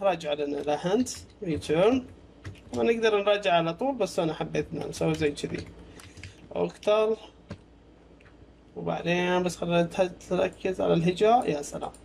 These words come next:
بسم الله، خلينا نجرب. نجرب. يا سلام. ممتاز. الآن حلينا التحدي الأول. التحدي الثاني تحويل رقم ثماني إلى رقم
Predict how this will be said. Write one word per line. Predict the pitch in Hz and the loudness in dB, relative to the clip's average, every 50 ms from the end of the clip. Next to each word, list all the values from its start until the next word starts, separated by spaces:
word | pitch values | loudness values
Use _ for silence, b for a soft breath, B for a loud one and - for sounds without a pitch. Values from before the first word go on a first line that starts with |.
| - - B B B B B B B B B B B B - - | -20 -20 B B B B B B B B B B B B -6 -6
بسم | 143 - - - 165 | -6 -6 -2 -2 0
الله، | 156 156 165 180 196 214 226 233 240 | 0 2 4 4 6 6 6 4 2
خلينا | 233 - 214 175 151 | 0 0 -2 -2 -2
نجرب. | 143 147 147 147 175 226 285 302 B B B B B B B B _ _ _ _ - | 2 2 2 2 4 2 0 0 B B B B B B B B _ _ _ _ -14
نجرب. | 165 80 76 - - - - - 156 160 160 165 165 165 165 165 170 - - - - - - | -14 -14 -12 -12 -10 -10 -10 -6 -6 -4 -2 0 0 0 0 -2 -4 -8 -16 -20 -14 -4 -2
يا | 156 143 147 - | -2 -2 -2 -4
سلام. | - - - 139 135 139 139 139 139 135 - - 135 135 139 147 165 170 - - - - - - - - - - - - - - - - - - - - - - - - - - - - - | -8 -10 -10 -10 -8 -6 -6 -6 -6 -6 -8 -10 -12 -6 -2 0 0 0 -2 -4 -16 -20 -20 -20 -20 -20 -20 -20 -20 -20 -20 -20 -20 -20 -20 -20 -20 -20 -20 -20 -20 -20 -20 -20 -20 -12 -2
ممتاز. | 156 147 143 139 - - 156 165 190 226 247 254 240 - - - - - - - - - - - - - - - - - - - - - - - - - - - - - - - - - - - - - - - - _ _ - - - B B B B B B B B B - | 0 0 0 0 -4 0 4 4 6 6 4 2 0 -4 -12 -14 -18 -20 -20 -20 -20 -20 -20 -20 -20 -20 -20 -20 -20 -20 -20 -20 -20 -20 -20 -20 -20 -20 -20 -20 -20 -20 -20 -20 -20 -20 -20 -20 -20 -20 -20 -20 -20 _ _ -20 -20 -20 B B B B B B B B B 0
الآن | 208 247 294 294 277 285 285 269 | 0 0 2 2 2 2 2 0
حلينا | - 254 226 226 226 233 233 | 0 -2 0 2 2 2 0
التحدي | 220 - 196 - - 156 165 185 214 | 0 -2 -4 -4 -4 -6 -2 -2 -2
الأول. | - - 151 139 - - - - - - - - - - - - - - - - - - | -2 -2 -6 -6 -4 -6 -8 -8 -12 -18 -20 -20 -20 -20 -20 -20 -20 -20 -20 -18 -14 -10
التحدي | - - 247 254 294 294 - - - - 311 302 294 277 | -4 0 2 2 2 2 2 0 2 2 2 0 2 0
الثاني | 240 - - - 202 175 170 170 185 185 185 | -2 -2 0 0 0 2 2 0 0 -2 -2
تحويل | - 208 180 - - 170 180 226 233 214 175 | -2 -2 -2 -2 -6 -6 -4 0 0 0 2
رقم | 170 185 202 220 214 190 175 165 151 160 | 2 2 2 2 0 -2 -4 -4 -2 -2
ثماني | - 170 160 165 196 220 233 233 240 247 240 - 208 196 | -2 0 2 2 4 4 2 0 0 -4 -4 -2 0 2
إلى | 180 170 165 165 | 2 2 2 4
رقم | 180 196 196 - 220 214 220 226 240 240 240 240 233 | 2 2 2 0 -2 2 2 2 2 0 -6 -8 -8